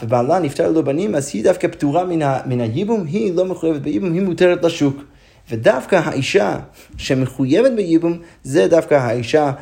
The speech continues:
אה, שהייתה מאורסת. עכשיו, אז מה, מה הם דרשו? אז הגמרא שואלת, "מה היא דרשי?" אז הגמרא אומרת, "לא תהיה אשת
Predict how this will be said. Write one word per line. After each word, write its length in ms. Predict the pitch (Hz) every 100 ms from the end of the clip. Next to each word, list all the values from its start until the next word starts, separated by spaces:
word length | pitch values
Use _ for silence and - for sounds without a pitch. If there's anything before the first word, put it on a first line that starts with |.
| - -
אה, 120 | 120 107
שהייתה 440 | - 113 113 135
מאורסת. 800 | 127 135 135 117 120 - - -
עכשיו, 220 | - - - - - _ _
אז 60 | - -
מה, 200 | 202 151 123
מה 140 | 139
הם 120 | 135
דרשו? 340 | 117 110 - -
אז 80 |
הגמרא 180 | 120 120
שואלת, 220 | 123 107
"מה 80 | 113
היא 120 | 135
דרשי?" 440 | 113 - - 110 139 139 - -
אז 180 | - -
הגמרא 180 | 104 131
אומרת, 220 | 165 202
"לא 200 | 135 180 208
תהיה 360 | - 139 156 180 -
אשת 220 | 156 -